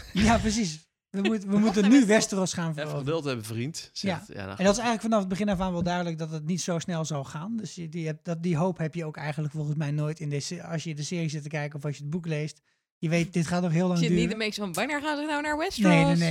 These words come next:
Speaker 2: nee.
Speaker 1: Ja, ja.
Speaker 4: Dat duurt wel een paar seizoenen voordat je een beetje ongeduldig begint te worden.
Speaker 2: Ja. En, eh, ja, dat, dat, eh, hij denkt dat hij degene is die, eh, de koning van Westeros moet zijn.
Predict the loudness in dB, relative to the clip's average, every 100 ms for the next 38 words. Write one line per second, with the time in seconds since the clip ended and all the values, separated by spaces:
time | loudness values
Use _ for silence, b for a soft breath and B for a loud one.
0 | 2 2 4 6 8 8 6 4 2 2
1 | 0 -2 -4 -4 -6 -6 -8 -6 -4 -4
2 | -6 -6 -6 -8 -16 -14 -10 -8 -8 -12
3 | -16 -20 _ _ _ _ _ 2 2 0
4 | _ _ _ _ _ _ 2 2 2 0
5 | 2 0 -2 0 0 0 -6 -2 -2 -2
6 | -8 -2 0 0 -2 -12 -14 -4 0 2
7 | 2 2 0 -2 -2 -2 -4 -4 -2 -4
8 | -6 -8 -10 -10 -8 -6 -8 -10 -10 -12
9 | -16 _ _ _ _ 0 0 2 0 0
10 | -2 -4 -4 -4 -6 -6 -8 -4 -4 -4
11 | -6 -6 -10